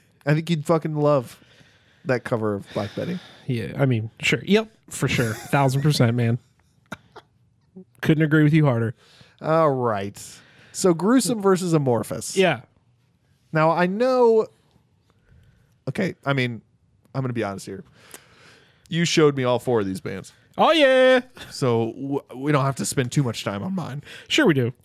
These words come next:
Speaker 1: Amorphous I've known about the longest, of
Speaker 2: Uh-huh.
Speaker 1: course.
Speaker 2: Uh-huh.
Speaker 1: Um, Finnish. I don't know. They've sort of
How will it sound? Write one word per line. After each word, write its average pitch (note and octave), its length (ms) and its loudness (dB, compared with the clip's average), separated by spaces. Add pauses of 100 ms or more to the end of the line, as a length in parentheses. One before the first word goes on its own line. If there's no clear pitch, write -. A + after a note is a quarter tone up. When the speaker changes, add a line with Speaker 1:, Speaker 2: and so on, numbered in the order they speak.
Speaker 1:
Amorphous F#3+ 480 2
I've D#3 140 2
known C#3+ 160 2
about B2 220 0
the B2 80 -8
longest, A#2 480 -8
of D#3+ 60 -2
Speaker 2:
Uh-huh. D3 180 2
Speaker 1:
course. - 440 -12
Speaker 2:
Uh-huh. B2+ 260 -2
Speaker 1:
Um, G#2 440 -6 (440)
Finnish. - 560 -6 (1200)
I - 60 -8
don't C#4 140 -6
know. G#3 180 -4
They've C3 240 -4
sort A#3+ 220 -6
of - 100 -20